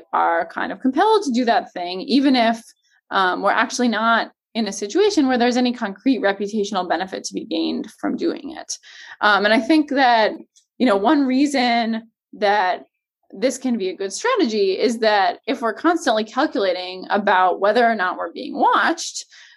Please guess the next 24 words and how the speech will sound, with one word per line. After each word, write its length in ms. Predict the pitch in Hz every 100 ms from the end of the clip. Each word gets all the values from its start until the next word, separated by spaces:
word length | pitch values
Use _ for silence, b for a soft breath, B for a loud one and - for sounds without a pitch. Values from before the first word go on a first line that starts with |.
| B
like, 440 | 262 214 202 202
that 360 | 208 247 240 -
actually 520 | 220 247 - 262 185
isn't 240 | 208 247 196
great 220 | 208 202
for 120 | 202
our 140 | 180
reputation. 720 | - 185 202 214 202 202 - -
So, 480 | - 220 196 175 -
so 140 | - 196
I 60 |
have 120 | 185
some 280 | 190 226 214
work 220 | 247 339
on 180 | 311 277
this 380 | 262 240 240 -
with, 280 | 196 190 180 - _ _ _ _
um, 260 | - - -
Dave 200 | 185 220
Rand 220 | 349 302
and 120 | 247
Moshe 260 | 226 - 214
Hoffman 600 | 247 247 254 254 240 190
and 360 | 208 196 190